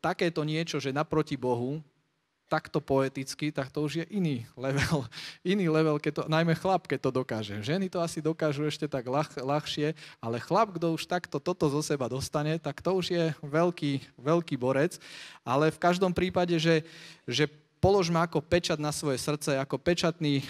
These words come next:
pečatný prsten na svoje rameno.“ Podľa mňa to vyjadruje úplne, že je v tom taká akási hĺbka, aj taká, taká krása t-, tých veršov. Si to normálne prečítaj doma a keď budeš mať tak pokoj, určite v tom čosi nájdeš.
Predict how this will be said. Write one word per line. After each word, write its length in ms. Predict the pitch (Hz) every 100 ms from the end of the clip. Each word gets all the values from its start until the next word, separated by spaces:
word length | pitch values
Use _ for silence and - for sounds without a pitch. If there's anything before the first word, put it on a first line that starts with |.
| 143
pečatný 480 | - 165 156 - 131
prsten 400 | - 151 - 135
na 80 | 139
svoje 320 | 143 156 127
rameno.“ 320 | 135 143 139
Podľa 240 | 135 156 156
mňa 80 | 156
to 160 | 147 135
vyjadruje 640 | 165 160 156 151 147 139
úplne, 320 | 185 175 175
že 160 | 151 156
je 80 | 160
v 80 | -
tom 120 | 151
taká 320 | 160 156 135
akási 400 | 160 165 147 127
hĺbka, 480 | 123 180 175 156 147
aj 40 | 143
taká, 300 | 147 - 147 143
taká 240 | 156 -
krása 480 | 143 170 202 175 160
t-, 320 | - 151 143
tých 160 | 139 143
veršov. 400 | 143 127 - 107
Si 80 | 185
to 160 | 185
normálne 240 | 185 196 170
prečítaj 480 | - 156 165 156 135
doma 320 | 143 147 147 - - - - - - _ _ _ _ _
a 160 | 131 139
keď 160 | - 160
budeš 160 | 160 156
mať 160 | 151
tak 160 | 143 -
pokoj, 480 | 156 156 151 147 143 - _ _ _ _ _
určite 400 | 180 175 165 143
v 80 | -
tom 160 | 139
čosi 240 | 139 - 131
nájdeš. 400 | 113 101 101